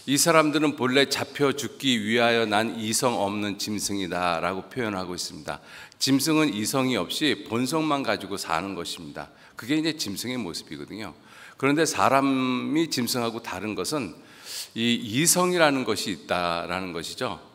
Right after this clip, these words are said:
그 이성이라는 것이 옳고 그름을 판단하고 분별하는 능력,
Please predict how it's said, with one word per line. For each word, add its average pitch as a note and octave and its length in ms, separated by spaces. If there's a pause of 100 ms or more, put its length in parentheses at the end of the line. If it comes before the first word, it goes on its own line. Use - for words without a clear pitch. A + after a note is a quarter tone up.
(360)
그 A#2+ 160
이성이라는 A#2 680
것이 D3 540 (240)
옳고 C#3 640
그름을 F#3+ 760 (260)
판단하고 D3+ 720
분별하는 A2+ 720
능력, F#2 420